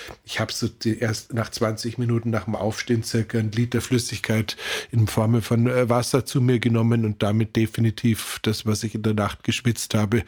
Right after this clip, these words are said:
wieder ausgeglichen. Vom, äh, molekularen Wasserstoff, Wasser, wenn man eh schon was trinkt, bietet sich's an, die,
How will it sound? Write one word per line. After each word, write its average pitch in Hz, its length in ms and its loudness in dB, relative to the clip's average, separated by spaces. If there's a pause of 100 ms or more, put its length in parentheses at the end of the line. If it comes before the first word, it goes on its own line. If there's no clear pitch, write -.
(300)
wieder 107 260 2
ausgeglichen. 139 720 2 (480)
Vom, 117 400 2
äh, 135 40 -2 (460)
molekularen 120 680 4
Wasserstoff, 120 580 2
Wasser, 113 300 2
wenn 117 120 2
man 120 120 2
eh 120 80 2
schon 120 180 2
was 120 200 2
trinkt, 123 340 2
bietet 120 340 0
sich's - 300 -2
an, 113 260 2
die, 113 300 4